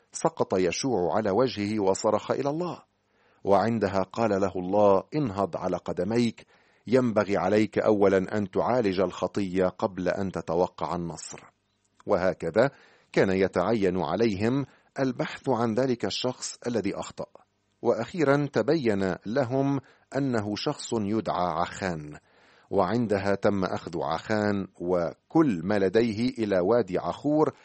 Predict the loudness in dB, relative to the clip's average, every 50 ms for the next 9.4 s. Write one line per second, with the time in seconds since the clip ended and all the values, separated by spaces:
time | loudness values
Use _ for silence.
0 | -20 _ -4 -2 -2 -2 -2 -4 -4 -4 0 2 2 2 2 2 0 0 0 0
1 | 0 0 0 0 0 2 0 2 0 0 -4 -2 -2 -2 0 0 0 0 0 -2
2 | -2 0 2 2 4 4 4 4 2 -2 _ _ _ _ -6 0 2 4 6 6
3 | 4 2 0 _ _ 0 0 2 2 0 0 -2 -4 -4 -4 -4 -4 -4 -6 -8
4 | -10 -14 -18 -20 _ _ _ _ _ _ _ _ -4 -2 -2 0 0 0 -2 -2
5 | -2 0 0 0 0 -2 -4 -6 -8 -6 -6 -6 -6 -6 -6 -8 -10 -8 -2 0
6 | 0 0 0 -2 -2 0 2 2 2 0 -4 _ -12 -20 -20 -20 _ _ 2 4
7 | 6 6 6 4 4 4 2 0 0 0 -4 -2 -2 -2 -2 -2 -2 -2 -2 0
8 | 2 4 4 2 2 0 -4 -4 -2 -2 -4 -4 -8 -10 -8 -4 -2 -2 -2 -2
9 | -2 -2 -2 -2 -2 -2 -2 -4